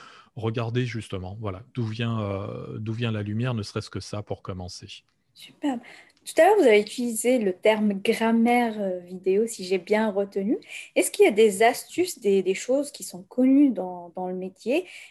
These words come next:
Speaker 2: Et, euh, bah, voilà, par exemple, je sais pas, la durée de la vidéo, euh, comme pour animer, pour que ça soit attractif, pour que, bah, voilà, que ça soit peps. Euh, est-ce qu'il y a des conseils, euh,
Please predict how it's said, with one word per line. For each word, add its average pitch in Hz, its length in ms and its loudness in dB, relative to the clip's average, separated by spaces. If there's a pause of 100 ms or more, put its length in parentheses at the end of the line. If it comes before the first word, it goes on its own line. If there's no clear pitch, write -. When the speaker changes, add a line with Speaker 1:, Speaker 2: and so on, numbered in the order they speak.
(120)
Speaker 2:
Et, 226 180 6
euh, 202 100 6
bah, 190 100 0
voilà, 190 200 0
par 190 100 0
exemple, 196 340 -8
je 190 120 -12
sais - 120 -8
pas, 185 120 2
la 190 120 4
durée 208 440 6
de 202 40 -2
la 196 120 4
vidéo, 220 720 2
euh, 185 600 2 (100)
comme 220 340 -8
pour 208 200 -6
animer, 220 520 0
pour 214 300 -8
que - 120 -16
ça 196 140 -6
soit 185 180 -8
attractif, 180 800 -10
pour 196 200 -14
que, 180 180 -10
bah, 170 120 -12
voilà, 165 280 -8
que 196 100 -20
ça - 140 -16
soit 160 200 -16
peps. 190 420 -10
Euh, 165 120 -8 (560)
est-ce 175 300 -8
qu'il 285 100 0
y 294 40 4
a - 20 -6
des 208 140 0
conseils, 202 680 -2
euh, 165 120 -10